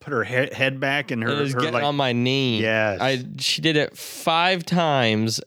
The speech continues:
Speaker 2: but I dodged the fifth one.
Speaker 1: Yeah,
Speaker 2: I saw
Speaker 1: it,
Speaker 2: it
Speaker 1: it,
Speaker 2: coming.
Speaker 1: at one point, uh, Olivia leaned over to me and she said, "I think our I Q's too high to,
Speaker 2: Mm-hmm.
Speaker 1: to be here."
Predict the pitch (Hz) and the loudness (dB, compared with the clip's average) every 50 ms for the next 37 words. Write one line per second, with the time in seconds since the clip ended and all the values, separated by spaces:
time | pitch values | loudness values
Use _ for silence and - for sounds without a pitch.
0 | _ _ - 127 127 120 117 113 113 113 117 127 127 127 127 127 127 123 - - | _ _ -14 -4 0 0 2 2 0 0 0 2 2 4 2 2 0 -2 -4 -2
1 | 123 120 110 104 - - 123 117 - - 117 104 92 90 87 82 92 - 117 110 | -2 -2 -2 -2 -2 0 0 0 0 -2 -4 -2 -2 -2 -2 -6 -4 -2 0 0
2 | 107 110 110 107 107 113 131 143 113 113 160 - - - 113 143 156 92 87 80 | 2 2 2 0 0 2 2 2 2 2 0 -2 -2 -2 0 0 0 0 -4 -2
3 | - 143 151 151 151 165 170 156 - 160 139 127 123 120 - - - 123 117 110 | 0 0 2 2 2 0 0 0 0 2 2 2 0 0 -4 -6 -2 2 2 2
4 | 110 107 117 113 110 113 120 117 120 110 107 104 101 98 98 - 107 110 113 110 | 2 2 0 2 2 2 2 2 2 2 4 2 2 0 -4 -4 -2 0 0 2
5 | 107 110 107 104 101 98 98 104 104 104 104 101 101 95 - 120 107 - 113 104 | 2 2 2 2 0 0 0 0 0 0 0 -2 -2 -4 -4 -6 -4 -2 0 0
6 | 101 98 - - _ - 98 - - 143 135 - 117 117 - - 117 120 - - | 0 -2 -4 -12 _ -14 -12 -8 -8 -8 -8 -8 -10 -8 -6 -4 -4 -4 -6 -6
7 | - 123 120 113 - - 120 110 98 98 110 113 107 104 101 95 87 104 - - | -6 -6 -6 -4 -4 -2 -2 0 0 0 0 0 2 2 0 0 -2 -8 -14 -16
8 | _ - - 120 175 175 175 170 156 139 131 127 117 101 101 107 110 113 98 110 | _ -10 -4 -2 -2 0 0 0 0 0 -2 -2 -4 -2 -2 -2 -2 0 0 0
9 | 104 101 98 95 | -2 -2 -2 -6